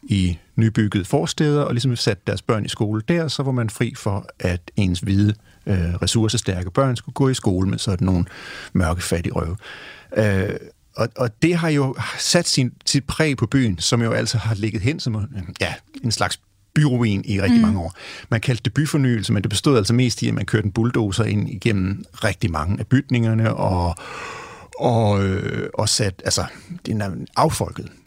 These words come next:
Speaker 1: og blev
Speaker 2: Ja.
Speaker 1: affolket fra, fra tresserne frem. Og senere har man så i, igennem de sidste par årtier eller tre, har man jo så i stigende grad forsøgt at shine midt-, midtbyen op,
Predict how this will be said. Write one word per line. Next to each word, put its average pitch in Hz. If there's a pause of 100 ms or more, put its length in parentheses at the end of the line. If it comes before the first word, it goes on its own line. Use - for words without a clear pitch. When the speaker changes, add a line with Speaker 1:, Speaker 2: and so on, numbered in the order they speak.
(120)
Speaker 1:
og 107
blev 143
Speaker 2:
Ja. 147
Speaker 1:
affolket 101
fra, 101
fra -
tresserne 95
frem. -
Og 110
senere -
har 135
man 135
så 143
i, 127
igennem 127
de 120
sidste 156
par 107 (640)
årtier 131
eller 104
tre, 147
har 113
man 113
jo 117
så 131
i 131
stigende 147
grad 110
forsøgt 131
at 113
shine 107 (120)
midt-, -
midtbyen 120
op, 110